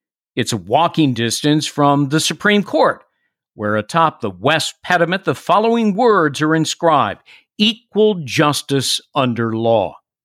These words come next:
That may be a noble ambition, but in Washington, that's not the practice, especially in politically animated cases. Justice is dispensed according to your party bona fides.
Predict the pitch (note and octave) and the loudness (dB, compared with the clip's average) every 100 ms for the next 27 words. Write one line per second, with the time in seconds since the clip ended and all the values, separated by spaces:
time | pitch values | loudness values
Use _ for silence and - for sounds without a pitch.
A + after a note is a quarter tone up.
0 | _ _ _ _ _ _ _ _ - A3 | _ _ _ _ _ _ _ _ -4 -2
1 | G3+ A3 C#3 E3+ C3+ A2 G2+ C#3+ D#3 C3 | 2 2 2 2 2 0 0 2 4 2
2 | A#2 G#2+ A#2+ G#2+ G2+ B2+ C#3+ - F2+ D#2 | 0 -2 -4 -4 -2 -2 -2 -2 -6 -8
3 | F#2 E2+ E2 G2 C#3+ D3 C#3 G#2+ A#2 A#2 | -8 -8 -6 0 2 2 0 0 0 -2
4 | _ _ _ _ G#2+ C3+ - A#2+ A#2 E3+ | _ _ _ _ -4 -2 -2 -2 2 2
5 | C#3 F#2 - B2 B2 - C3+ B2+ - - | 2 -2 -6 -8 -6 -2 -2 -2 -8 -10
6 | - - _ _ _ A#2 - B3 A3+ F#3 | -12 -14 _ _ _ -6 -2 0 0 0
7 | D#3 C3 A#2 G2+ _ - - D#3+ E3 E3+ | 2 2 2 -2 _ -10 -2 0 2 0
8 | C#3 C#3+ - C#3+ D#3 D3 C3+ C3 - F3 | 2 0 0 0 2 2 2 0 0 -2
9 | F3+ - - - - _ C#3+ A#2+ F#3+ A3+ | 0 -4 -8 -20 -20 _ -8 0 2 2
10 | - - F3 - D3+ B2 - B2+ - - | -2 -2 0 2 2 0 -4 -4 -4 -2
11 | D#3 A3+ D4+ - - _ _ _ - A2+ | 0 0 -2 -8 -10 _ _ _ -16 -8
12 | - F3 D#3 C3+ B2 A#2+ A2 - - F3+ | -2 2 2 0 0 -2 -2 -10 -2 2
13 | E3 D3+ C#3 A#2+ C#3 B2+ - A#3+ C3 - | 4 2 2 0 0 0 0 -2 -2 -6
14 | - - | -20 -20